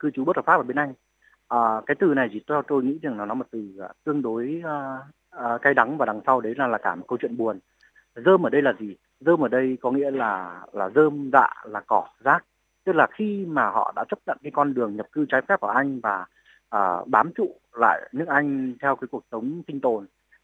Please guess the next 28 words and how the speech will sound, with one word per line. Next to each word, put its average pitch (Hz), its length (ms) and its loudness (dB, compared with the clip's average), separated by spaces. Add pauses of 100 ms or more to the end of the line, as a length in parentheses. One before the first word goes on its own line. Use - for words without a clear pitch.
(120)
thì 113 200 -4
họ 104 200 -2
không 165 120 -8
được 135 120 -2
thừa 123 100 -2
nhận 117 320 -6
bởi 101 140 -6
bất 147 180 -8
kỳ 110 300 -8
nhà 101 120 -10
nước 147 160 -6
nào 127 160 -2
cả. 92 120 -8 (840)
Cho 143 120 2
nên 147 140 4
là 117 60 -2
cái - 160 -12
sinh 151 140 -2
mệnh 117 140 -2
của 107 100 -6
họ 98 200 -4
nó 104 140 -6 (140)
giống 123 140 -4
như 143 200 -2
rơm 143 220 4
rác, 165 240 2
tức 160 140 -16
là 113 200 -4